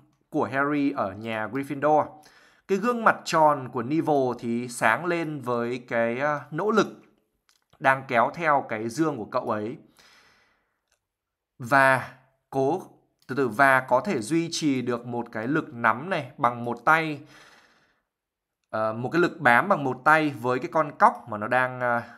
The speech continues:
ờ, vùng vẫy của cậu ấy. Con cóc tên là Trevor. Có cái từ này nhá, chủ yếu là phân tích từ thôi, chứ còn dịch thì đôi khi nó sẽ không có mượt lắm đâu. Thì, ờ, chúng ta thấy này, cái từ fifth year đúng không? Tức là năm thứ năm.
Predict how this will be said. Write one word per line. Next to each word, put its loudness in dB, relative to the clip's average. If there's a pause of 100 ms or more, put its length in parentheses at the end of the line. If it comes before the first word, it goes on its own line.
(180)
ờ, -2
vùng -2
vẫy 0
của -6
cậu -4
ấy. -6 (260)
Con -4
cóc 2
tên -6
là -8
Trevor. -4 (2000)
Có 2
cái -6
từ 0
này 2
nhá, -2 (200)
chủ -6
yếu 0
là -2
phân -4
tích -8
từ 0
thôi, -4
chứ -12
còn -4
dịch -4
thì -6
đôi -2
khi -4
nó -8
sẽ -12
không -8
có -6
mượt -4
lắm -8
đâu. -2 (720)
Thì, -6
ờ, -4
chúng -12
ta -4
thấy -6
này, -6
cái -10
từ -2
fifth -4
year -2
đúng -8
không? -4 (140)
Tức -8
là -6
năm -4
thứ -10
năm. -4